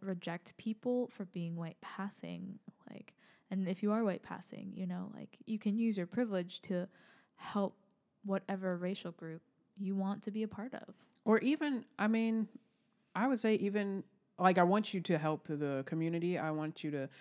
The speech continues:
Speaker 2: help the people you're passionate about and where you come from. But I also have no problem if a white passing person is using their privilege to help themselves.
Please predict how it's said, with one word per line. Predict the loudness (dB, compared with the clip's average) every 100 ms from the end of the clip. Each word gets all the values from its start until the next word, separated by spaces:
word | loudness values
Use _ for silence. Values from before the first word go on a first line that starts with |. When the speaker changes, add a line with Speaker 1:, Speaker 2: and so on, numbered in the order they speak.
| -6
Speaker 2:
help | 2 2 0
the | -6
people | -4 -4 0 0
you're | 0
passionate | -2 -6 -4 -4 -2
about | 0 0 0
and | -2 -2 -2
where | -2
you | -2 -4
come | -6 -8
from. | -6 -6 -6 -10 -18 -2
But | 2 2 2
I | 2 2 0
also | -2 -2
have | 0 0 0
no | 0 0
problem | 0 0 2 0 -2
if | -2
a | 0
white | 0 0
passing | 0 -4 -4 -6
person | -4 -4 -2 -4 -4 -10 -8
is | -4 -2
using | 0 0
their | 0 0
privilege | -2 -4 -2 -4 -4
to | -8
help | -4 -4 -4
themselves. | -6 -6 -6 -8 -10